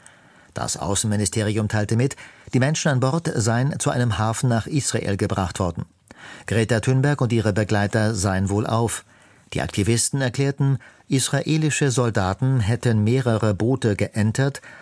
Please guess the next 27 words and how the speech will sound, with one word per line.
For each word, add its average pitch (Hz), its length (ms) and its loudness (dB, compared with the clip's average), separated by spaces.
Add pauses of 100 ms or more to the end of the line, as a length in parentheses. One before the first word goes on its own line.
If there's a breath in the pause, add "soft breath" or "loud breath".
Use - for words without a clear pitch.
(120)
und 90 200 -4
Besatzungsmitglieder 98 1200 -2
entführt. 107 500 -2 (400)
Rund 135 340 0
dreißig 131 420 0
Schiffe 101 300 0
hätten 98 400 0
ihre 95 400 0
Reise 95 400 0
aber 104 180 -2
fortgesetzt. 101 720 -4 (840 loud breath)
Offizielles 117 760 0
Ziel 120 320 -2
ist 170 180 -4
eine 139 200 -2
direkte 120 400 -2
Lieferung 110 440 0
von 110 140 0
Hilfsgütern 110 640 0
in 98 160 -2
den 107 120 2
Gazastreifen. 107 800 -2 (600 loud breath)
Die - 120 -2
israelische 107 600 -2
Regierung 120 480 0
hatte 123 240 -2
angeboten, 131 600 2